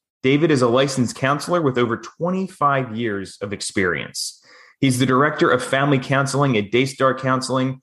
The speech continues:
in Nashville, Tennessee. Seems like so many good things come out of Nashville. He's co-authored ten books, including Wild Things, The Art of Nurturing Boys,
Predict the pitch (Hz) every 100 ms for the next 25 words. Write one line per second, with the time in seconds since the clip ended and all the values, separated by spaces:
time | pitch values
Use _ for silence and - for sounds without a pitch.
0 | _ _ 113 110 117 123 127 123 110 123
1 | 110 - 135 143 165 - _ _ - 135
2 | 123 123 - 160 147 127 127 - 123 107
3 | - 107 101 101 101 - 110 127 131 -
4 | - _ _ - 165 143 180 175 175 175
5 | 165 143 120 - - 180 208 156 95 -
6 | 120 113 131 123 113 127 147 165 - 156
7 | 175 156 113 - 135 165 127 104 113 151
8 | - 143 127 113 143 165 185 -